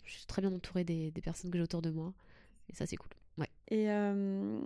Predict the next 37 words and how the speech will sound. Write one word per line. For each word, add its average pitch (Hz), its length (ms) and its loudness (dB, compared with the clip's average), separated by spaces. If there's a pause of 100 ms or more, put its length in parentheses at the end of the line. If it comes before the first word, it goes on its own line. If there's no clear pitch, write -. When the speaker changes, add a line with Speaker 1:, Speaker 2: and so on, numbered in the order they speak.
(420)
Speaker 2:
là, 226 160 8
du 233 80 -2
coup, 233 140 -6
ton 233 140 2
état 214 120 2
d'esprit 208 320 0
actuellement, 220 540 2
donc 240 180 0
là, 220 100 0
t'es, 214 280 0
euh, 196 240 0
t'es - 100 -6
en 196 60 2
attente, 214 280 2
du 208 120 -2
coup, 233 100 -4
de 214 60 -8
savoir 214 360 -2
comment 226 220 -4
va 202 140 0
se - 80 -8
passer 214 260 -4
l'examen, 196 600 -2
euh, 185 40 -4 (640)
pour 226 100 -4
savoir, 220 340 10 (380)
t'auras 208 240 6
les 214 60 8
résultats, 202 380 4
du 202 100 -2
coup, 220 140 -4
de, 185 840 0 (400)
de 220 80 0
t-, 220 180 -6
du 208 140 -6
traitement, 220 480 0
là ? 277 160 2